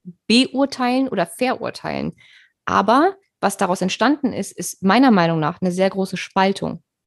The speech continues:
zwischen vielen Frauen, die sich gegenseitig, ähm, verurteilen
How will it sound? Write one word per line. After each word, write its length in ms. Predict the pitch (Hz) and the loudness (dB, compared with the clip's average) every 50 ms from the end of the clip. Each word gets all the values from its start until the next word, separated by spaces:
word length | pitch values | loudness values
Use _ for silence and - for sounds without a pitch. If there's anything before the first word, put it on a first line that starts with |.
| _ _ | _ _
zwischen 400 | - - 175 180 - - 180 170 | -2 -2 -2 0 0 -2 -4 -4
vielen 340 | - - 185 170 156 160 | -4 -2 0 0 0 0
Frauen, 540 | - - - 156 151 151 190 247 302 294 - _ _ _ _ _ _ _ _ | -2 -2 -2 0 0 2 2 2 0 0 -4 _ _ _ _ _ _ _ _
die 80 | 202 185 | -2 -2
sich 200 | 175 185 - - | -2 -4 -4 0
gegenseitig, 960 | - 202 208 196 190 180 170 165 165 165 - - 165 156 - - - - _ _ _ _ _ _ _ _ _ _ _ _ _ _ _ _ _ _ _ _ _ _ _ _ - | 2 2 4 4 2 2 2 0 0 -2 -4 -6 -6 -8 -8 -10 -16 -18 _ _ _ _ _ _ _ _ _ _ _ _ _ _ _ _ _ _ _ _ _ _ _ _ -4
ähm, 420 | 160 147 147 143 - - - 196 - _ _ _ _ _ _ _ _ _ _ | -2 0 0 0 -2 -4 -6 -10 -16 _ _ _ _ _ _ _ _ _ _
verurteilen 760 | _ - 226 233 269 311 - - 170 151 - - - - | _ -2 0 2 2 0 0 0 -2 -2 -2 -2 -4 -8